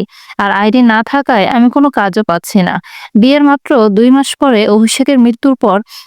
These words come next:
আমি দাদাদের সাথে যোগাযোগ করার চেষ্টা করলে তারা আমাকে সোজা অস্বীকার করে, বলে, "তুই আমাদের জন্য মরে গেছিস, তুই আর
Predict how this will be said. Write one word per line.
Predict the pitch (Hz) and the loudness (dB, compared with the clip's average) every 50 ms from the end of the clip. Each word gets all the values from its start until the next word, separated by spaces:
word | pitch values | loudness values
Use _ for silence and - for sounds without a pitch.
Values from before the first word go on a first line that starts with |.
| _ - | _ -6
আমি | - 196 214 240 247 208 214 233 226 | -2 0 2 2 2 2 2 2 2
দাদাদের | 208 202 208 220 233 226 269 262 - - | 2 2 0 0 0 0 -2 -2 -2 -2
সাথে | 294 285 - 311 | -2 0 2 0
যোগাযোগ | 247 - 214 208 202 180 202 185 - | 2 2 2 0 0 0 -2 -4 -2
করার | - 202 202 226 226 - | -2 -2 -2 -2 -2 -2
চেষ্টা | - 214 202 - - - 254 240 240 | -2 -4 -4 -4 -4 -4 -2 -2 -2
করলে | - 240 220 226 254 262 233 185 208 247 _ _ _ _ _ _ _ _ _ _ _ _ _ _ _ _ _ _ _ - - - - _ | 0 0 2 2 2 2 2 0 -2 -4 _ _ _ _ _ _ _ _ _ _ _ _ _ _ _ _ _ _ _ -20 -20 -20 -14 _
তারা | - 254 247 269 | -4 -2 0 0
আমাকে | 269 294 311 285 294 233 226 | 0 0 0 0 0 0 0
সোজা | - - 247 226 226 247 220 | 0 0 -2 0 0 0 0
অস্বীকার | 185 175 - - 175 - 175 165 160 | -2 -2 -2 -4 -2 -2 0 -2 -2
করে, | - - 160 160 165 180 - - - - - - - | -2 -2 -2 -2 -4 -6 -8 -14 -20 -20 -10 -4 -2
বলে, | 220 233 247 262 | 0 2 0 0
"তুই | - 277 277 | 0 2 2
আমাদের | 285 277 285 294 302 294 | 2 2 2 0 0 0
জন্য | - 311 311 320 294 | -2 -2 0 0 2
মরে | 226 220 226 226 226 208 | 2 2 2 2 2 2
গেছিস, | 190 156 160 - - - - 165 - - _ _ _ _ _ _ - | 2 0 -2 -4 -2 -4 -4 -4 -4 -12 _ _ _ _ _ _ 0
তুই | 247 254 269 - | 0 0 2 2
আর | 254 247 214 | 0 0 0